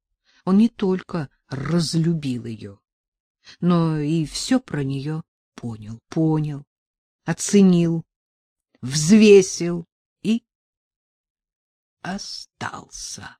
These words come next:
Разводиться было лень и некогда.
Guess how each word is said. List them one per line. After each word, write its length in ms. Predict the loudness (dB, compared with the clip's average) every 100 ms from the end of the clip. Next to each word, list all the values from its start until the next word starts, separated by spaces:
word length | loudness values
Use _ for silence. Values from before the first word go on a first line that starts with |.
| _ _ _ _ _ _ _ _ _ _ _ _ _ _ _ _ _ _
Разводиться 1000 | 2 6 6 4 4 4 2 -2 -6 -6
было 600 | -4 -4 -4 -4 -6 -10 -12
лень 580 | -6 -4 0 2 2 0 _ _ _ _ _
и 100 | -2
некогда. 680 | -2 -4 -10 -16 -16 -20